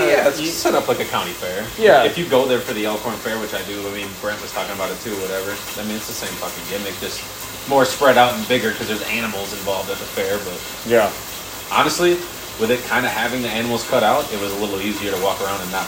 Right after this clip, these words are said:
Speaker 1: fuck off, so I'm down with it.
Speaker 2: Yeah, I mean, it's, I don't know, I just like events, events in general, and I feel like that's the big thing that Janesville, uh,
Speaker 1: Lacks
Speaker 2: really
Speaker 1: on.
Speaker 2: lacks on, and I can't wait till the time that they,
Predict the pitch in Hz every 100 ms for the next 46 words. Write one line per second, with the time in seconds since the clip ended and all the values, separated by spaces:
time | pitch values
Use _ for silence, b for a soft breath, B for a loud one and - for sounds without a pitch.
0 | - 95 101 107 101 - 92 92 - -
1 | - - - - 120 107 95 98 113 -
2 | - - - - - - - 196 180 170
3 | 165 160 156 - - - - - 202 185
4 | 139 143 143 135 139 143 139 - 113 -
5 | 143 127 143 143 - - - 120 151 175
6 | - 139 113 135 139 143 143 147 127 117
7 | 143 131 120 131 127 - 107 120 110 135
8 | 123 95 117 120 117 113 101 95 - -
9 | - - - - - 101 110 110 135 131
10 | 117 110 107 - 117 104 104 104 113 113
11 | 110 104 101 - - - - - - -
12 | - - - - 143 175 160 156 156 160
13 | 143 139 139 139 131 120 120 117